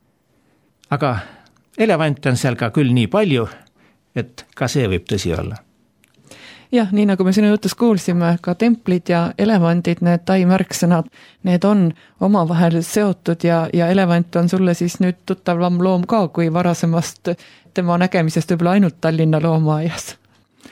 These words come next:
Speaker 1: Ja elevant on mulle väga tuttav. Olen võinud talle nüüd süüa anda. Eelkõige ta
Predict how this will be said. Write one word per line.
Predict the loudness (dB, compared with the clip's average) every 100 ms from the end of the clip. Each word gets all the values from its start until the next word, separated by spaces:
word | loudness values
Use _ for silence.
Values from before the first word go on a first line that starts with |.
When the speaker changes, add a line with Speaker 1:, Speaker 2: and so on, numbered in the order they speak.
| -20 -20 -2
Speaker 1:
Ja | 0 0
elevant | 0 2 2 0 0 0
on | 2
mulle | 2 2 0 -2
väga | -2 0
tuttav. | 0 -2 -4 -6 -6 -12 -20 _ _ _ -4
Olen | 0 2
võinud | 2 0 -2 -6 -16 -6
talle | -2 0 -2 -4 -4
nüüd | -4
süüa | -2 0 2 2
anda. | 2 0 0 -4 -8 -20 _ -20 -20 _ _
Eelkõige | -2 -2 0 0 0 -2 -4 -10 -12
ta | -4 -2